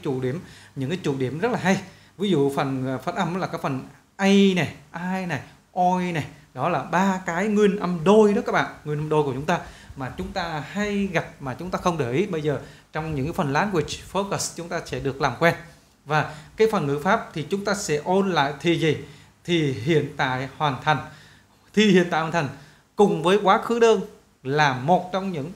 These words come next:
thì rất là hay và rất là quan trọng và thường xuyên xuất hiện trong các câu tiếng Anh. Đó các bạn ha. Và sau đó chúng ta sẽ tìm hiểu because of và in spite of các bạn ha. Rồi, những cái này thì mình sẽ lần lượt giúp các bạn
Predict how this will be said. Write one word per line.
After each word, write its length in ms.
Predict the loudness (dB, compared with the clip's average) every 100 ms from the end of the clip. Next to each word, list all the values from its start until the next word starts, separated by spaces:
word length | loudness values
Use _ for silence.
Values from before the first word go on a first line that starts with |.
| -6
thì 200 | -4 -2
rất 300 | -2 -2 -2
là 120 | -2
hay 200 | -2 -2 -4
và 80 |
rất 120 | -6 -4
là 60 |
quan 200 | -2 -4 -2
trọng 180 | -6
và 80 | -6 -6
thường 200 | -4 -2
xuyên 240 | -2 -6 -6
xuất 200 | -10 -8
hiện 140 | -8 -10 _ -20 -8
trong 180 | -6 -4 -6
các 100 | -6 -4
câu 180 | -4 -6
tiếng 120 | -6
Anh. 140 | -4 -6 -12 -20 -14
Đó 100 | -10
các 120 | -8
bạn 140 | -6
ha. 140 | -4 -6 -8 -20 _ -6
Và 140 | -4
sau 220 | -2 0
đó 200 | 0 -2 -6
chúng 120 | -6
ta 180 | -4 -4
sẽ 140 | -6
tìm 200 | -6 -6
hiểu 300 | -4 -4 -4 -10 -14 -12
because 680 | -6 2 4 4 2 0
of 120 | -2 -2 -8 -14 -20 _ -6
và 440 | 0 2 0 -4 -10
in 100 | -4
spite 400 | -4 0 2 4
of 100 | 2 0 -6 -8
các 80 |
bạn 120 | -8 -2
ha. 200 | -2 -4 -10 -20 _ -4
Rồi, 120 | -4 -4 -10 -18 -10
những 140 | -6
cái 100 | -4
này 120 | -4 -2
thì 80 | -4
mình 140 | -4
sẽ 120 | -4
lần 200 | -2 0
lượt 140 | 0 -2
giúp 100 | -4
các 80 | -4
bạn 180 | -4